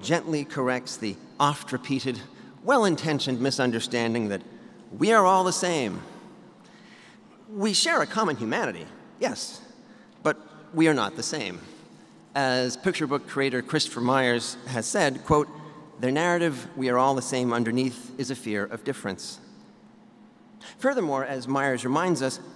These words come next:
our differences are really interesting.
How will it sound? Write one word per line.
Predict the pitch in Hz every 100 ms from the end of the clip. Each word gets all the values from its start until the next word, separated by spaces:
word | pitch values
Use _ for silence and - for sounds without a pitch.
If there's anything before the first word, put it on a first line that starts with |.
| -
our | 320
differences | 285 - 359 - 156 - 131 -
are | 143 131 - - -
really | 320 143 160 160 - - - -
interesting. | 294 - 151 - 110 78